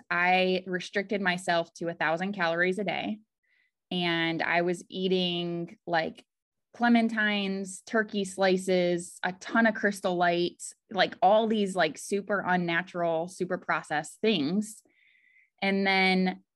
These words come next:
I was spending another hour on the elliptical after a three-hour basketball practice,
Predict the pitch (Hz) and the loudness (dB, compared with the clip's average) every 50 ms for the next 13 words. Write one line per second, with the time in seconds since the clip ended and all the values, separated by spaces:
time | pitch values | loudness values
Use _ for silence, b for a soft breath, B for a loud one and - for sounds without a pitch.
0 | _ _ _ _ _ _ - 190 190 185 180 185 180 185 - - 208 196 202 208 | _ _ _ _ _ _ 0 2 2 2 2 0 -4 -6 -4 -4 -2 -2 0 -2
1 | 202 196 190 185 185 180 - 180 180 180 180 185 180 - - - 156 165 185 196 | -2 -2 -2 -4 -4 -4 -4 -2 -2 0 0 0 -2 -2 -2 -2 -2 -2 -2 -2
2 | 185 175 170 170 165 170 165 160 147 151 190 262 - - 151 - 160 151 151 147 | -2 -2 -2 -2 -4 -4 -6 -6 -4 -4 -6 -6 -6 -10 -10 -6 -4 -2 -2 -2
3 | - - - 151 160 - - 160 151 - 165 - 185 180 170 160 147 139 123 131 | -2 0 -2 -2 -2 -2 -4 -4 -6 -6 -6 -6 -4 -2 0 0 0 0 -2 -2
4 | - 269 - - - - - - - - - - - - - - - - - - | -4 -6 -8 -10 -12 -8 -6 -8 -8 -6 -8 -10 -12 -12 -14 -16 -16 -16 -18 -20